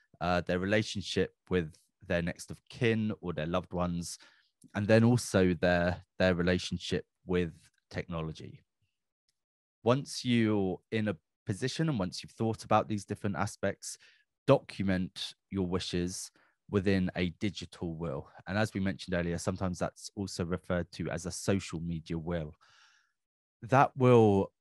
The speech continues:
provide, um, awareness about the different accounts that you own,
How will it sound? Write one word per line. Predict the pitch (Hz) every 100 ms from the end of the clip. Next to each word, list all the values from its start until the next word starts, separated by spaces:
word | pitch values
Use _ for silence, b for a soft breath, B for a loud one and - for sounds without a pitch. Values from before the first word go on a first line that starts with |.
| _ -
provide, | 113 95 101 98 92 90 - - - - -
um, | 87 87 85 85 85 80 - - - _ _
awareness | 95 92 110 120 151 156 - - -
about | - 90 -
the | 92 - _
different | 101 - 95
accounts | - - 104 90 - -
that | - 110
you | - 90 87 85 -
own, | 101 117 156